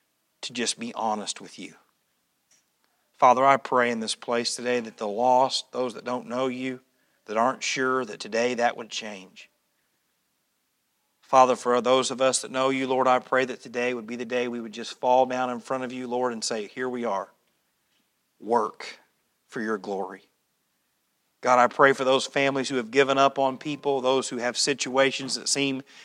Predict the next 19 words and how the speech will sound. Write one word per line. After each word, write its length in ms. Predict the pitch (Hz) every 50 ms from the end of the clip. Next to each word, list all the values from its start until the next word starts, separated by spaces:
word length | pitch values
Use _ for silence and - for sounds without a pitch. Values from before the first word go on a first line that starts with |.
| - _ -
beyond 360 | 139 135 135 135 143 147 135
repair, 440 | 135 127 - - 151 143 143 143 127
that 120 | 123 -
today, 400 | - 139 113 120 127 135 143 139
God, 420 | 131 131 131 131 135 139 139 135 - - - - - _
you 340 | - 123 123 139 151 151 139
would 180 | 127 117 98
show 400 | - - - - 139 147 160 160
them 380 | 139 139 139 139 143 135 139 135 _ - - - - _ _ _
that 140 | - 110 -
today 440 | - 117 104 120 123 123 131 131 120
can 160 | - 120 107
be 120 | 104 110
the 180 | 101 104 101 98
beginning 720 | 90 98 87 92 - 120 127 127 127 127 127 127 127 - _ _ _ _ _ _ _ _ _ _ _
of 140 | - 101 98
you 200 | 104 110 120 123 117
restoring 720 | 110 95 - - - - 123 123 120 120 120 117 117 107
them 280 | 98 95 87 80 78